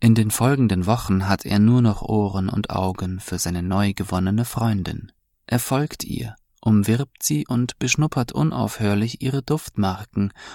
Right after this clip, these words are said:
um den richtigen Moment nicht zu verpassen, denn Füchsinnen sind nur während weniger Tage empfängnisbereit.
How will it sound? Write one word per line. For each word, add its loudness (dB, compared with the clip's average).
um 4
den 0
richtigen 0
Moment 2
nicht -2
zu -2
verpassen, -4
denn -2
Füchsinnen 2
sind 0
nur 2
während -4
weniger 0
Tage -2
empfängnisbereit. -4